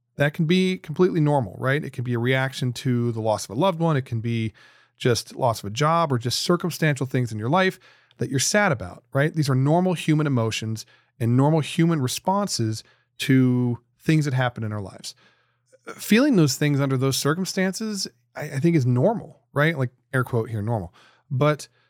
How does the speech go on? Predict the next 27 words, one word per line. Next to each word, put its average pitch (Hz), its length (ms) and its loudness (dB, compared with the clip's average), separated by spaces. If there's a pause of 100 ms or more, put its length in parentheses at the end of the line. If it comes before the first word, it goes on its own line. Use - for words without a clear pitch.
(180)
it's 156 200 2
when 190 500 2
you 156 220 2
experience 185 680 2
those 139 320 0
things 127 520 -2 (100)
persistently - 760 -2 (480)
and 127 420 2
they 131 320 0
are 127 100 4
consistently 160 920 0
impacting 139 880 0
your 123 320 0
daily 127 340 0
life 127 420 0
in 139 80 -2
a 123 60 2
negative 139 400 0
way, 156 240 -2
you 113 180 -8
know, 117 80 -2
whether 120 240 0
it's 107 120 -6
work, 139 360 2
school, 147 540 2
your 101 120 -4
relationships, 117 880 -2